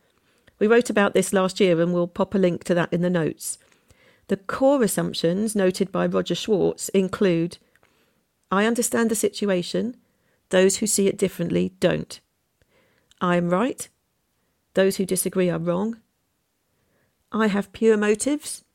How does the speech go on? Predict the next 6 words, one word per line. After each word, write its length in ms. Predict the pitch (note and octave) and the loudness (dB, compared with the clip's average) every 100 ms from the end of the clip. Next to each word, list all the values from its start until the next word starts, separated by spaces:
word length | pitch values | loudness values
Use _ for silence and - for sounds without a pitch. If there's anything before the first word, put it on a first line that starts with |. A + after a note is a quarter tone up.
| _ _ _ _ _ _ - | _ _ _ _ _ _ 0
those 240 | G#3 G#3 | 2 2
who 140 | G#3 | -2
disagree 640 | F#3+ G3+ G3+ G3 G3+ F#3+ G3+ | 0 -2 -2 0 2 2 -4
have 220 | - F3+ - | -12 -14 -8
questionable 600 | - C#4+ A#3+ G3+ F3+ F3 | -8 -6 -4 -4 -4 -4
motives. 640 | E3+ F3 F#3 F3+ - | -4 -4 -4 -6 -8